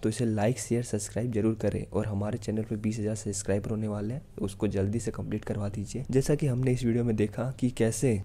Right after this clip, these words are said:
जो पाकिस्तानी मीडिया के अंदर जो आरजू काजमी, आलिया जी और कमर चीमा है वो इसके ऊपर बात कर रहे हैं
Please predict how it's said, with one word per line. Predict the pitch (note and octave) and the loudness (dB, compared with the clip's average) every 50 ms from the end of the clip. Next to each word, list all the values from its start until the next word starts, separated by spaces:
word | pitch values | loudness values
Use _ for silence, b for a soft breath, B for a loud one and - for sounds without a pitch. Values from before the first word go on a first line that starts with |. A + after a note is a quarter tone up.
| - | -2
जो | G2 G#2+ A#2+ A#2+ | 0 2 2 2
पाकिस्तानी | G#2 - G#2 G2+ - - - A#2+ B2 A#2 | 2 0 -2 -2 -2 -2 0 0 2 2
मीडिया | A2+ A2+ A2 A2 A2+ A#2 | 4 4 4 2 2 0
के | A2+ - A#2 | 0 0 0
अंदर | A#2 A2 A#2 A#2+ | 0 2 2 2
जो | A#2 A#2+ - | 2 2 2
आरजू | - G#2 G#2 A2 G#2+ B2 A#2 | 2 2 2 2 0 0 0
काजमी, | - A2+ G#2+ G#2+ G#2+ G#2+ A2+ B2 B2 - - | 0 0 0 0 2 2 2 2 2 0 -2
आलिया | G2+ G#2+ G#2 G#2 G#2+ A2 A#2 A#2 | -2 -2 0 0 0 0 0 -2
जी | A2 - A#2 B2 C3 - | -2 -2 -2 -2 0 0
और | B2+ B2 B2 B2+ A#2+ - - - - - | 2 4 4 4 2 2 -2 -8 -12 -4
कमर | - A2 A2+ B2 B2 | -2 0 0 0 0
चीमा | - - A#2 A2 A#2+ C3 C3 | 0 0 0 0 0 0 -2
है | A#2 A#2+ B2+ - | -4 -4 -4 -2
वो | A#2 B2 C3 C3 | 0 2 2 2
इसके | B2 - - C3 | 0 -2 -4 -2
ऊपर | B2 B2+ | 0 0
बात | A2+ G#2+ G2+ A2 A2 - | 2 2 2 2 0 0
कर | - A#2+ A2+ | 0 -2 0
रहे | G#2 A#2 A#2 A#2+ | 0 0 0 0
हैं | A#2+ B2 C3 D3+ E3 | 0 0 0 -2 -4